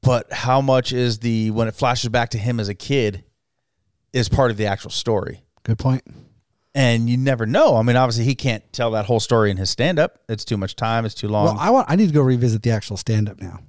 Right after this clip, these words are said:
Speaker 1: Yeah.
Speaker 2: Because that's obviously what it's based off of.
Speaker 1: Yeah.
Speaker 2: And I haven't seen that.
Speaker 1: So
Speaker 2: <laughs>
Speaker 1: watch the,
Speaker 2: So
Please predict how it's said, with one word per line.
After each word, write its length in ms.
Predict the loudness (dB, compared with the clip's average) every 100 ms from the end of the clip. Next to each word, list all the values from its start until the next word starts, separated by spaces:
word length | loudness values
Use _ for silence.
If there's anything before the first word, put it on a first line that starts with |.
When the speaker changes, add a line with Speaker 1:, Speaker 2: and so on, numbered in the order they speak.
| _
Speaker 1:
Yeah. 180 | -8 -6 -6
Speaker 2:
Because 240 | -2 2 2
that's 180 | 2 -2
obviously 300 | -4 -4 -4
what 80 | -4
it's 100 | 0
based 300 | 2 2 0
off 200 | -4 -4
of. 280 | -8 -10 -16 _
Speaker 1:
Yeah. 180 | -2 -2 -4 _
Speaker 2:
And 580 | 0 4 4 2 0 -8 -14 _ _ _ _ 0
I 60 |
haven't 160 | 2 4
seen 180 | 2 2
that. 280 | 0 -4
Speaker 1:
So 240 | -2 2 2
Speaker 2:
<laughs> 20 |
Speaker 1:
watch 180 | 4 2
the, 80 | 0
Speaker 2:
So 240 | 0 0